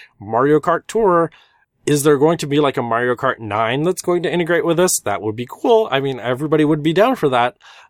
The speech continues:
Um, but who knows? Uh, it, like, that part of the strategy, which was originally announced at the same time that they announced this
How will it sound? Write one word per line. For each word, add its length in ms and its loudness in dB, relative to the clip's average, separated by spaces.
Um, 400 -2
but 240 -2
who 160 -2
knows? 460 -2
Uh, 400 0
it, 180 -12
like, 240 2
that 240 0
part 240 2
of 80 -6
the 80 -2
strategy, 560 -2
which 340 -6
was 380 0
originally 580 0
announced 460 -4
at 80 -6
the 80 -2
same 240 -2
time 240 -4
that 180 -8
they 200 -8
announced 800 -8
this 500 -8